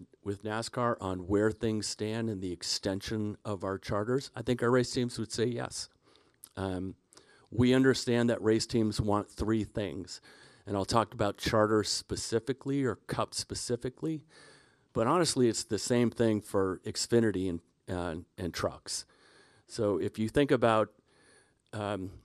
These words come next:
race teams, what do they want? They want to be competitive on the racetrack. They want to make sure they're break even or profit, or profitable, right? And as it relates to the charter specifically, they want to increase their enterprise value.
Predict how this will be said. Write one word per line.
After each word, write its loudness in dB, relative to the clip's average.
race 4
teams, -2
what 2
do 6
they 4
want? -2
They 4
want 6
to 0
be -2
competitive 2
on 6
the 8
racetrack. 2
They 2
want 4
to 0
make 0
sure 4
they're 2
break 2
even 0
or 0
profit, -4
or 0
profitable, 0
right? -8
And -4
as -2
it 2
relates 0
to 0
the -2
charter 2
specifically, -2
they 4
want 6
to 4
increase 2
their 0
enterprise -2
value. -10